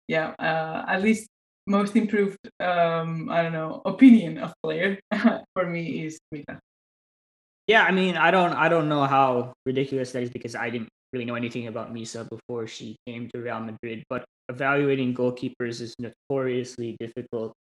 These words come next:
Speaker 2: And, uh, I'm not sure anyone really has it down. Even at the professional level, you talk to analysts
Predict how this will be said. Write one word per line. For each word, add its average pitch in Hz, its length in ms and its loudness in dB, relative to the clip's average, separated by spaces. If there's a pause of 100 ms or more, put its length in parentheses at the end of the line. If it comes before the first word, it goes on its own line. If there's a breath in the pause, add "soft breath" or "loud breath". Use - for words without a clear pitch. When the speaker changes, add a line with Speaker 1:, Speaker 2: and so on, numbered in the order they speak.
(420)
Speaker 2:
And, 113 320 -4
uh, 123 60 -2
I'm 131 120 -2
not 165 160 0
sure - 220 0
anyone 135 380 -2
really 123 160 -2
has 117 240 -8
it - 120 -16
down. 113 200 -8
Even 143 140 -4
at 139 120 -4
the 120 160 -8
professional 135 540 -4
level, 143 400 -4 (180)
you - 160 -8
talk 127 220 -6
to 120 100 -6
analysts 123 480 -6